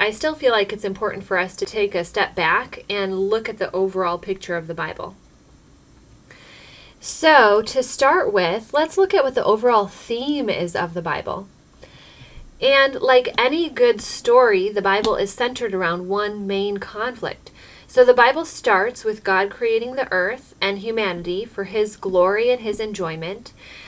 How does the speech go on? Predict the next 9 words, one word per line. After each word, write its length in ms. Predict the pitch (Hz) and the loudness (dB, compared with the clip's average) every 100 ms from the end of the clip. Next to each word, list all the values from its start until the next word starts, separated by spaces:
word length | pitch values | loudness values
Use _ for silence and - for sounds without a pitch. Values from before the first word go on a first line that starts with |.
| - | -8
and 200 | - 247 | -4 2
then 320 | 262 262 240 - | 4 4 2 -4
immediately 840 | - 247 311 349 233 - 190 175 175 | -6 -4 0 2 2 2 -2 -4 -4
this 240 | 190 190 | -4 -2
relationship 580 | 202 202 202 196 190 190 | 0 0 -2 -6 -8 -6
is 140 | 180 | -8
broken 420 | 170 269 190 185 165 | -4 -4 -4 -6 -10
by 180 | 135 | -10
sin. 440 | 131 - 160 - | -10 -10 -10 -12